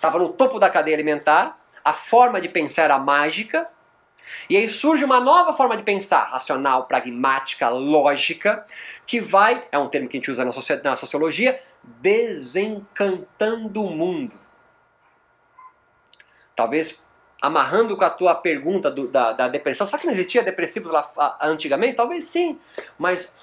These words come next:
hoje com esse, entre aspas, desencantamento do mundo, essa forma de pensar o mundo tão racional, lógica, ponto no i, não tem sentido estar falando, me mostra a lógica disso. Ah,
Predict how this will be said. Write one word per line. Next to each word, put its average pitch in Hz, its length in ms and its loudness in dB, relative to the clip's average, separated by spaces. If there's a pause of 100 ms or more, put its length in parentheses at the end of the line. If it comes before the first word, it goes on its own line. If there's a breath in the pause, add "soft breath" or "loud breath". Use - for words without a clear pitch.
hoje 254 360 4
com 226 100 -4
esse, 214 340 -2
entre 175 240 -2
aspas, 147 420 2
desencantamento 180 960 0
do 190 140 0
mundo, 190 240 -2
essa 151 180 -4
forma 233 280 0
de 165 80 -12
pensar 202 320 0
o 214 60 0
mundo 202 340 -6 (240 loud breath)
tão 240 140 4
racional, 208 680 2
lógica, 180 680 2 (200 loud breath)
ponto 240 280 4
no 208 220 2
i, 247 400 -2
não 226 100 0
tem 240 140 2
sentido 220 320 -6
estar - 180 2
falando, 214 600 4 (160 loud breath)
me 226 140 0
mostra 233 460 6
a - 20 4
lógica 220 500 4
disso. 226 560 -4 (1900 soft breath)
Ah, 110 340 -4